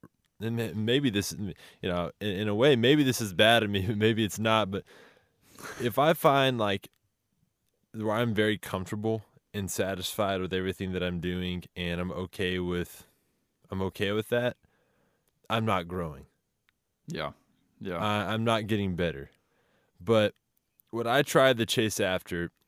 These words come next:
Speaker 1: I don't want this to be like, you need to go do something that's going to,
Speaker 2: <laughs>
Speaker 1: you know, that you can't accomplish and, like, you're gonna, uh, it might not be good for you. <laughs> But I always try and put myself in an uncomfortable position or doing
Speaker 2: Yeah.
Speaker 1: something that makes me uncomfortable.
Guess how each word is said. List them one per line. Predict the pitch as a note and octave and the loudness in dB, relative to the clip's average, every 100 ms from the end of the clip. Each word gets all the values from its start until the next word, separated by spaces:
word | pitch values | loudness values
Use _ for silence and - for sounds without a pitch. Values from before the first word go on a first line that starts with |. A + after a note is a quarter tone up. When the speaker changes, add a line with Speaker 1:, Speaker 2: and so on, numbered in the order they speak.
| _ _ A2 | _ _ -2
Speaker 1:
I | C3+ | 2
don't | D3 | 4
want | D3 - | 2 2
this | C3+ - | -2 0
to | |
be | A#2 B2+ | 2 4
like, | A2+ A2 - | 6 6 4
you | A#2 | -2
need | A#2+ A#2+ | 0 2
to | A#2 | 2
go | A2 G#2 | 4 4
do | F#2+ A2 G#2+ | 4 2 2
something | - A2 G2+ G#2 | 2 0 0 -2
that's | G2+ G2 - | 0 -2 -2
going | G#2+ G2+ F#2 | -2 -2 0
to, | G2 F#2 - - - | 0 0 -2 -6 -6
Speaker 2:
<laughs> | B2 - | -8 -4
Speaker 1:
you | G#2+ | -2
know, | G#2+ A2 G#2+ | 2 2 2
that | F#2+ G2 | -2 -6
you | G2+ | -4
can't | A#2 G#2 | 0 -2
accomplish | F2+ G#2 G#2 F#2+ G2 - | 0 -2 -2 -2 -4 -4
and, | F#2+ | -4
like, | F#2+ F2+ G#2 | -4 -4 -4
you're | G2+ | -4
gonna, | G2 F#2 F2 _ _ _ _ _ _ _ F#2 | -4 -4 -6 _ _ _ _ _ _ _ -4
uh, | F#2+ F2+ F2+ F2 - | -2 0 -2 -4 -10
it | G2+ | -8
might | G2+ G#2 | -4 -2
not | G#2 G2 | -2 -4
be | F#2 E2+ | -4 -2
good | A2 G#2 F2 | 2 4 2
for | - G#2 | -2 -4
you. | G2 A2 G2 F#2 - | 0 0 0 -2 -6
<laughs> | - G#2 | -16 0
But | C3 A#2+ - | 2 2 -2
I | A#2+ C#3+ | -4 2
always | D#3+ D#3+ - | 4 4 4
try | C#3 | 2
and | A#2+ | 2
put | A2 G2+ | 0 0
myself | A2+ G#2+ A2 G#2 F#2+ | 0 0 2 2 0
in | G2 | -6
an | - | -4
uncomfortable | G#2 G2 A2 G2 G2+ F#2+ E2 | -6 -4 -4 -4 -2 -4 -4
position | - G2 F#2 F2+ F#2+ F2+ - | -8 -2 0 0 -2 -4 -4
or | F#2 F#2 E2+ | -2 0 -2
doing | F2+ G#2 A2 G#2 | -4 -2 -2 -2
Speaker 2:
Yeah. | |
Speaker 1:
something | A2 F#2+ G2 | -2 -2 -4
that | F#2 - | -6 -6
makes | F#2+ G2 F#2+ G#2 | -4 -4 -4 -6
me | F#2+ | -6
uncomfortable. | E2 - E2+ D#2 D2+ D2 | -6 -8 -10 -10 -12 -12